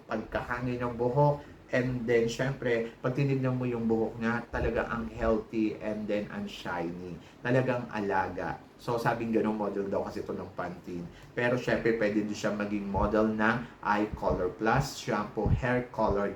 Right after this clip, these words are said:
dito sa challenge na to. Ang ganda-ganda. Sobrang ang perfect ni Cainta dito. Sabi ko nga, "Oh my God, palaban din talaga si Cainta."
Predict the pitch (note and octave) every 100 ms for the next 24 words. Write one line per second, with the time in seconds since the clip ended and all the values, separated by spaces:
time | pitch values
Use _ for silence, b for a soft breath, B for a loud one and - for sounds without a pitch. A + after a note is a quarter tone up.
0 | F2+ A2 A2+ F#2+ E2+ B B - - G#2+
1 | F#2+ F#2+ F#2 - G2 F2+ F2+ - F2+ E2+
2 | F#2 E2 G#2+ A2 A2+ G2+ G2+ G2 F2+ E2+
3 | D#2+ D#2 - G#2 F#2+ F#2+ G2+ G2 B B
4 | A2 A2 - G2+ G2+ G2+ F#2+ G2+ G#2 G#2
5 | G2+ G2 G#2+ F2+ F#2+ F2+ D2 F2+ E2 -
6 | - G#2+ G#2 G#2 G#2+ G#2+ B B - A2+
7 | A#2+ A2+ - F2 E2+ - A2 G#2 G2+ G2+
8 | G2 - - F#2 F#2 F2+ F#2+ - - D#2+
9 | - - - E2 C#2+